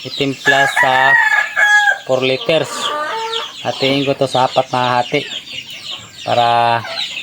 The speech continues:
yung mga sinipon ng mga sisiw, manok, pabo ay ma-cure sila na di na ma-, mawaan ng mga sipon. Yung iba, yung iba kasi wala namang sipon.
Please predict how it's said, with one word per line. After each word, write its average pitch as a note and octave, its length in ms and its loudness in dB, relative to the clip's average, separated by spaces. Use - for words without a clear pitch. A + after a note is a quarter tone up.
yung A#2+ 160 -2
mga B2+ 400 2
sinipon C#3 480 0
ng C3 80 2
mga C3 160 4
sisiw, C#3+ 420 4
manok, C3+ 300 2
pabo B2+ 400 0
ay B2 320 2
ma-cure C3 440 2
sila C3 320 2
na A#2 200 -2
di A#2+ 160 -4
na B2 160 2
ma-, A#2+ 280 2
mawaan B2+ 560 4
ng B2 100 2
mga A#2+ 260 4
sipon. C#3 400 0
Yung A#2+ 160 0
iba, C#3+ 200 4
yung C3 120 -4
iba C#3 120 4
kasi C3+ 160 0
wala C3 120 2
namang B2+ 200 2
sipon. D3 320 0